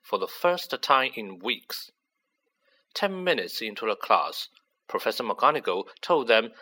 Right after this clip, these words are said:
that their exams would start on the first of June, one week from today.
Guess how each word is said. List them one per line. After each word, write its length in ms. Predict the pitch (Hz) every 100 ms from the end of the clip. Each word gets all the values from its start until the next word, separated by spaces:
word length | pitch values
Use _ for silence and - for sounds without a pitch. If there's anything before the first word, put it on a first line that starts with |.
| -
that 140 | 104 90
their 120 | 92
exams 800 | 95 92 92 120 147 151 - -
would 140 | -
start 500 | - - 165 101 92
on 140 | 104 104
the 100 | 104
first 460 | - 165 156 -
of 100 | 135
June, 360 | - 127 104 78 _ _ -
one 300 | 120 147 123
week 240 | 127 123
from 240 | - 113 104
today. 420 | - 87 71